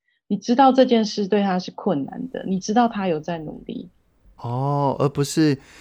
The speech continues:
Speaker 1: 嗯。
Speaker 2: 只会让孩子觉得你怎么永远只有看到我的不好。
Speaker 1: 当然，当然。
Speaker 2: 嗯。
Speaker 1: 因为我的工作很特别。
Speaker 2: 是。
Speaker 1: 我有很多不同类型的工作哈，就是我最主要的工作是在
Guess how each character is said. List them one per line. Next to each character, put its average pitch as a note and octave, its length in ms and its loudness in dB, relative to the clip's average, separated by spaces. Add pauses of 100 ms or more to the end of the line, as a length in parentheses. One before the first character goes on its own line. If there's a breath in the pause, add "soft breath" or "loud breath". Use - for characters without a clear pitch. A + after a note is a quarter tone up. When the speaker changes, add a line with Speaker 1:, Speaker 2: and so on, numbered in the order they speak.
Speaker 1:
嗯。 C4+ 100 8
Speaker 2:
只 G3+ 140 6
会 E3+ 160 4
让 F3+ 180 4
孩 D3 180 2
子 C#3+ 160 0
觉 A#2+ 220 0
得 B2 300 4
你 B2 240 4
怎 A#2+ 120 0
么 A#2+ 160 4
永 B2 320 4
远 B2+ 220 4
只 B2+ 220 -2
有 A#2+ 160 2
看 A#2+ 260 -2
到 A#2+ 140 0
我 G2+ 100 -6
的 G#2 100 -8
不 A#2+ 160 -8
好。 - 460 -10 (580)
Speaker 1:
当 B3+ 200 6
然， D3 240 -2 (160)
当 G3 180 -4
然。 D#3 180 -6
Speaker 2:
嗯。 G#2+ 360 -4 (180 soft breath)
Speaker 1:
因 A#3 160 4
为 C4+ 60 8
我 F#3+ 160 4
的 D#3+ 100 -2
工 F#3 260 0
作 G3 160 -2
很 E3 200 -6
特 F3 240 -4
别。 - 420 -10 (240)
Speaker 2:
是。 - 340 -8 (200)
Speaker 1:
我 B3 100 8
有 D4+ 80 8
很 D4 100 6
多 G3+ 140 4
不 A#3 140 2
同 E3+ 260 -4
类 F3+ 160 0
型 C#3+ 260 -6
的 C#3+ 80 -6
工 D3+ 280 -6
作 D3+ 260 -6
哈， D#3 240 -12
就 A3+ 140 -2
是 G#3+ 240 2
我 E3 180 0
最 B3 260 4
主 F3 200 0
要 G3 160 2
的 E3+ 100 0
工 F3+ 320 -2
作 F3 240 -2
是 F3+ 220 -6
在 E3 440 -6